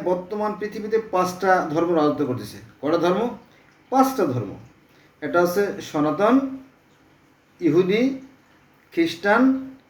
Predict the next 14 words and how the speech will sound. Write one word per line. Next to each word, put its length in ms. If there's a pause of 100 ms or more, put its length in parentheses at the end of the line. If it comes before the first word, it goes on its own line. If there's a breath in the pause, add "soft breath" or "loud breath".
(140)
ইসলাম, 600
বৌদ্ধ। 300 (280)
জানেন 280
তো, 60 (260)
তাই 80
না? 80 (680 soft breath)
তো 380 (100)
কমপক্ষে 480
পাঁচটা 380
ধর্ম 300
থেকে 180
সেই 280
যে, 300 (440 loud breath)
আহ, 420